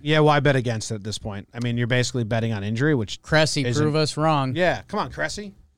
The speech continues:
Speaker 2: Cressy, prove us wrong. Gardy finds a way, man.
Speaker 1: Yeah. Like, uh, female dinosaurs mating.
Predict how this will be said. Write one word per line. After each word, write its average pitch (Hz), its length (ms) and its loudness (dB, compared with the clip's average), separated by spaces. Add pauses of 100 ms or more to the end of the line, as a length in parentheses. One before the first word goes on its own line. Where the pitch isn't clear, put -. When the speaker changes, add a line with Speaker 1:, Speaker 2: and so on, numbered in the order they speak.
(480)
Speaker 2:
Cressy, 131 380 -4
prove 131 340 -4
us 127 260 -4
wrong. 113 360 -4 (840)
Gardy 147 260 -2
finds 170 320 -2
a 170 60 -2
way, 165 220 2
man. 123 300 -4 (840)
Speaker 1:
Yeah. 113 300 -4 (880)
Like, 110 280 -8
uh, 101 300 -6
female 127 720 -2
dinosaurs 104 600 -8
mating. 90 420 -12